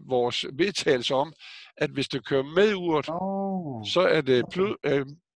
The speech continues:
Speaker 1: pl-, plus, og hvis det kører mod uret, så er det minus. Og på samme måde her, de tredive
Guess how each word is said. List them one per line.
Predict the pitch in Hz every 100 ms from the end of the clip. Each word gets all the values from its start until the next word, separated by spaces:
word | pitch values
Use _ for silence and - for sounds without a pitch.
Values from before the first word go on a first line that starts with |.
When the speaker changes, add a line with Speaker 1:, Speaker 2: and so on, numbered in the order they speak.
| -
Speaker 1:
pl-, | 220 - -
plus, | 190 214
og | - 139
hvis | 143
det | 127
kører | - 139
mod | 151 180
uret, | 156 151
så | 147
er |
det | 143
minus. | 135 151 139 - - - - - -
Og | 139
på | 135
samme | 156 185
måde | 185 190 175
her, | 175
de | - 151
tredive | - 139 196 190